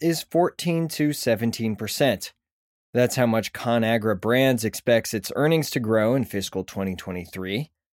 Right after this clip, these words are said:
On Wednesday, the maker of Hunt's Ketchup lifted its forecast to earnings of between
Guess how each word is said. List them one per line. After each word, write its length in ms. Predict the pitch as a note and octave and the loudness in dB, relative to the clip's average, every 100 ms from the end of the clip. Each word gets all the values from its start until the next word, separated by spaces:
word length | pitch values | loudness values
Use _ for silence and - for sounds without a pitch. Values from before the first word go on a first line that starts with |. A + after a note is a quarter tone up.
| _ _ _ - | _ _ _ 0
On 200 | A2+ G#2+ | 2 4
Wednesday, 500 | C3+ D3+ A#2+ A#2 C3 | 4 2 2 4 4
the 80 | |
maker 340 | A#2 G#2+ G#2 F#2 | 2 0 0 -2
of 120 | F2 | -4
Hunt's 340 | - A2+ G2+ | -4 -6 -6
Ketchup 460 | - C#3 - C3+ C3 | -4 -4 0 0 0
lifted 400 | G#2+ C#3 D#3+ F#3+ | 0 0 2 2
its 160 | E3 - | 2 0
forecast 600 | - A2+ G2 A2 A2 - | -2 -2 0 2 0 0
to 100 | - | -4
earnings 460 | - G2+ G#2+ C#3 A#2+ | -2 -2 -2 -2 -4
of 160 | G2 | -4
between 500 | G2 - G#2+ F#2+ F#2+ | -6 -6 -4 -4 -6